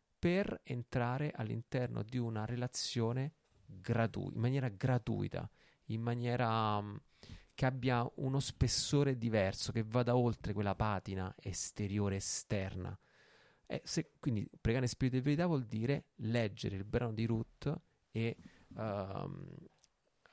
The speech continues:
estrarre quali sono i criteri, quali sono, qual è il percorso, quali sono le dinamiche che ha utilizzato Ruth per poi effettivamente,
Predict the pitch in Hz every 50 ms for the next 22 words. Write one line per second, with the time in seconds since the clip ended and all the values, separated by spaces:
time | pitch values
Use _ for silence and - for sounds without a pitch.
0 | 131 - - 120 107 - - - - 147 151 147 127 104 - - 92 90 - -
1 | _ - - _ - - _ _ _ - - - - _ _ _ - 113 117 113
2 | 131 156 131 117 104 - - - 135 117 - - 123 117 110 - 156 147 143 127
3 | 110 98 98 - 123 127 127 - 175 160 - 156 160 175 175 - - 147 - -
4 | _ _ - - 220 208 170 123 113 - - - 113 123 131 135 127 156 196 175
5 | 156 135 - - - - _ - 117 123 147 139 135 131 131 156 180 180 165 127
6 | 110 104 104 - 110 104 - - 165 151 135 113 110 104 113 113 110 117 151 131
7 | 123 123 170 185 165 156 160 - _ - - 180 185 196 - _ - - - _
8 | _ _ - 147 151 156 - _ - 170 160 143 120 117 - - - 117 - -
9 | - 143 135 - - 160 165 175 180 139 123 120 123 123 - - 160 170 180 165